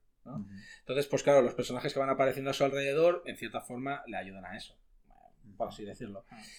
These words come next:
Speaker 1: Eh, tiene momentos que para mí sobran, como te digo, subtramas que digo, no me pongas
Speaker 2: No
Speaker 1: esto,
Speaker 2: aportan
Speaker 1: Lauren
Speaker 2: nada.
Speaker 1: Kasdan,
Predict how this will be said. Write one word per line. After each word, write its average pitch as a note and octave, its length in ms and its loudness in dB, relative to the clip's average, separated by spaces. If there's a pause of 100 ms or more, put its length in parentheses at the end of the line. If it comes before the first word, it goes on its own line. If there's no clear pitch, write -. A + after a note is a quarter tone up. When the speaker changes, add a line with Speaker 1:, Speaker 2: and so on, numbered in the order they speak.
(320)
Speaker 1:
Eh, - 340 0
tiene A3 200 12
momentos A3 580 10
que A#2+ 180 2
para A2+ 180 -4
mí A#2+ 100 -2
sobran, E3+ 420 8
como C#3 180 4
te C3 80 4
digo, D#3+ 280 6
subtramas C3+ 460 2
que C3 100 2
digo, B2+ 220 0
no C#3 140 -2
me C#3+ 120 2
pongas B2+ 240 -2
Speaker 2:
No D3 40 2
Speaker 1:
esto, B2+ 80 6
Speaker 2:
aportan C#3+ 240 10
Speaker 1:
Lauren C3+ 140 8
Speaker 2:
nada. D#3 140 8
Speaker 1:
Kasdan, F3 380 2